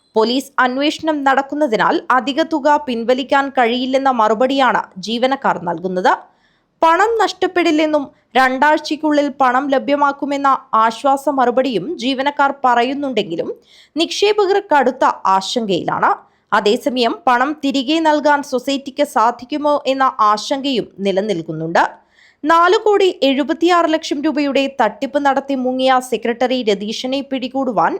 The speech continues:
ഇതുവരെയായും പോലീസിന് കഴിഞ്ഞിട്ടില്ല. നാൽപത്തിരണ്ട് പേരുടെ സ്വർണവുമായാണ് സെക്രട്ടറി മുങ്ങിയത്. രതീഷിന്റെ റിയൽ എസ്റ്റേറ്റ്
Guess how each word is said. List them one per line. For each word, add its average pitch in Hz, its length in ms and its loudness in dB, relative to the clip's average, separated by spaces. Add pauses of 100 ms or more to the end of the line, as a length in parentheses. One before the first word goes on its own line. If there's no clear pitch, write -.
ഇതുവരെയായും 277 840 0
പോലീസിന് 220 540 0
കഴിഞ്ഞിട്ടില്ല. 185 1000 -2 (580)
നാൽപത്തിരണ്ട് 254 680 0
പേരുടെ 277 380 2
സ്വർണവുമായാണ് 254 1000 2
സെക്രട്ടറി 254 600 -2 (200)
മുങ്ങിയത്. 180 500 0 (760)
രതീഷിന്റെ 427 580 2
റിയൽ 330 300 4
എസ്റ്റേറ്റ് 359 380 -2